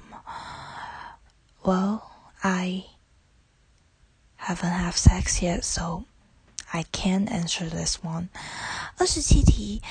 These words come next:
有什么事情是你永远乐于知道更多、不停止学习的？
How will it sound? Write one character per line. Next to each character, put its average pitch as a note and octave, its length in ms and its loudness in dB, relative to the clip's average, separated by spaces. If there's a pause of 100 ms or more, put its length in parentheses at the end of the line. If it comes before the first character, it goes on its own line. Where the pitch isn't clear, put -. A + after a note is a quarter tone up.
(240)
有 A#3 200 4
什 F4 160 -2
么 B3 140 0
事 - 280 -2
情 G#3+ 320 -2
是 C#4 200 0
你 G3+ 260 2
永 F3+ 280 0
远 A#3 280 -2 (100)
乐 B3 220 4
于 G3 100 2
知 - 200 2
道 G#3+ 120 6
更 G3+ 280 0
多、 G#3+ 160 -2
不 - 160 0
停 F#3+ 260 10
止 A#3 160 -4
学 - 260 -4
习 - 300 -4
的？ - 180 2